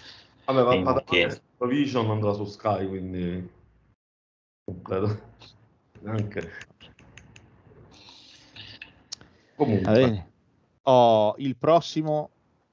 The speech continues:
Speaker 3: il prossimo film, lasciatemi ricordare l'immortale battuta del capolavoro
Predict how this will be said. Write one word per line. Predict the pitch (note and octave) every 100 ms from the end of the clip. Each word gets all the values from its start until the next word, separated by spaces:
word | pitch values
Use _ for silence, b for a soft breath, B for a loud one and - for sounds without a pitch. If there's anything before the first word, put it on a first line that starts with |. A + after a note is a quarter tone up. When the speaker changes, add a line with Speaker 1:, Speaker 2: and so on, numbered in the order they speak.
| _
Speaker 3:
il | - G2
prossimo | - F#2 - - C3+
film, | F#2+ - B2 C3 B2 A#2+ A#2+ _ _ _ _ B B C#3+ B
lasciatemi | C3 C#3 - F#3 F#3 D#3+ D#3
ricordare | C#3+ B2 C#3 A#2 B2 C#3+ C#3+ C#3 C3 -
l'immortale | B2+ B2 D3 D#3 D#3 D3+ D#3 D3+ - F3 F#3+ F3+ D#3
battuta | A#2 F#3 E3+ - - E3 C3+ - A2 F#2 _ _ _
del | A#2 D#3+ D3
capolavoro | - D#3+ - D#3+ D#3+ D3+ E3 D3+ C3+ A2